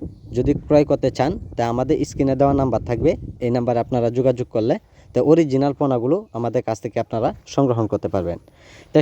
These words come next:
সম্মানিত ভিউয়ার্স, যারা আমাদের কাছ থেকে পোনাগুলো আইসা নিতে চান, তা আমাদের যোগাযোগের ঠিকানা মতো আপনারা চলে আসেন। আমাদের যোগাযোগের ঠিকানা ময়মনসিংহ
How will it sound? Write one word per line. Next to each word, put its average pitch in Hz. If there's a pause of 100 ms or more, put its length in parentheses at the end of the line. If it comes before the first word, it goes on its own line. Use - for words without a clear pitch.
সম্মানিত 196 (100)
ভিউয়ার্স, 180 (400)
যারা 139
আমাদের 160
কাছ 160
থেকে 170
পোনাগুলো 147
আইসা 139
নিতে 135
চান, 131 (200)
তা -
আমাদের 127 (100)
যোগাযোগের 127
ঠিকানা 123
মতো 113
আপনারা 113
চলে 117
আসেন। 175 (240)
আমাদের 113
যোগাযোগের 110
ঠিকানা 117 (540)
ময়মনসিংহ 147